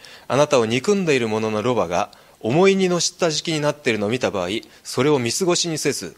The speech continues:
必ず彼と一緒に起こしてやらなければならない。」え、神様のこの公平さ、平等さというのは、今度ね、敵です。私に危害を及ぼすあの嫌なやつ。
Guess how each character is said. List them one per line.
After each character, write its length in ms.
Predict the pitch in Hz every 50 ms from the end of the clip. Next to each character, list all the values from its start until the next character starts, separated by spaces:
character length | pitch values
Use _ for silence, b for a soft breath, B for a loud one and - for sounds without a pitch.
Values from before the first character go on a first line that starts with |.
| _ -
必 360 | - - 110 135 156 175 160
ず 120 | 143 160
彼 220 | - 151 156 143 -
と 80 | 113
一 60 | 107
緒 200 | 95 - - 127
に 80 | 113 117
起 100 | 110 101
こ 120 | - 175
し 120 | 170 - -
て 120 | - 151
や 100 | 127 120
ら 80 | 127 123
な 120 | 127 123
け 100 | - 123
れ 100 | 110 107
ば 220 | 104 131 151 - B B B B B B B _ -
な 140 | 95 98
ら 80 | 107 110
な 60 | -
い。」 160 | - - - - B B B B B B B B B B B B B B B B
え、 80 | 113
神 200 | - 226 233 240
様 240 | 226 - 180 143 123
の 100 | 113 110
こ 140 | - 117 117
の 320 | 113 113 110 107 120 - - B B B B B B B B B B B - - 110 107
公 160 | - 170 165 151
平 140 | 156 151
さ、 140 | - - 135
平 180 | 120 135 135 131
等 100 | 135 127
さ 160 | - 127 113
と 80 | - 123
い 80 | 117
う 40 | 104
の 120 | 95 90
は、 320 | 95 107 110 95 80 78 - - - - _ _ _ _ _ _ _ _ _ _ _ _ _ _ _ _ _ _ _ _
今 140 | - 208
度 80 | 156 92
ね、 200 | 80 - - - - - - _ _ _ _ _ _ _ _ _ _ _ _ _ _ _ _ _ _ _ _ _ _ -
敵 260 | - 208 202 - -
で 80 | 247
す。 280 | - - - - - _ _ _ _ _ _ _ _ _ _ _ _ _ b b b b b b b b _ _ _ _ _ _ _ _ _ _ _ _ _ _
私 420 | - - - 220 214 - - 220 202
に 120 | 190 185
危 160 | 185 - 226
害 240 | 196 208 175 143 117
を 180 | 107 113 110 117
及 80 | 123
ぼ 120 | 107 117 107
す 180 | - - 110
あ 60 | 104 120
の 100 | 123 113
嫌 140 | 123 180
な 80 | 190 123
や 140 | 113 - -
つ。 180 | - - -